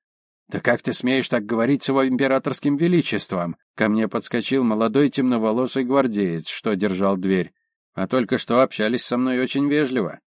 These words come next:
Сопляк явно хочет выслужиться. Но зато понятно, при чём здесь нерские стрелки. Это гвардия дома Варга, но каждый год лучших из них набирают для охраны императора".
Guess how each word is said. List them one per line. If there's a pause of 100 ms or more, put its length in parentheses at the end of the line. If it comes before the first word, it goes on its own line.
Сопляк
явно
хочет
выслужиться. (440)
Но
зато
понятно,
при
чём
здесь
нерские
стрелки. (340)
Это
гвардия
дома
Варга, (260)
но
каждый
год
лучших
из
них (280)
набирают
для
охраны
императора".